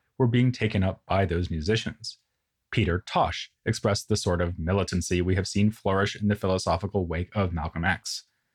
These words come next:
Tosh performed his song Equal Rights, in which he states, "Everyone is crying out for peace, none is crying out for justice. I don't want no peace,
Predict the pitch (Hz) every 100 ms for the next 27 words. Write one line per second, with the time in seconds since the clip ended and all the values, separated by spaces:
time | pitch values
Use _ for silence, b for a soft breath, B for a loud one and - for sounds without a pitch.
0 | _ _ _ - 85 - 85 - 92 90
1 | 82 - 101 98 - - 127 101 85 95
2 | 113 131 - - _ _ _ 98 104 101
3 | - 175 - 82 90 - - _ _ _
4 | - 139 170 165 160 131 - - 120 117
5 | 110 113 - 87 - 92 - - _ _
6 | - 113 135 107 - 104 90 90 87 -
7 | - 78 80 - 107 - 71 - - -
8 | _ _ _ - 135 139 110 92 90 90
9 | 92 82 - 107 104 -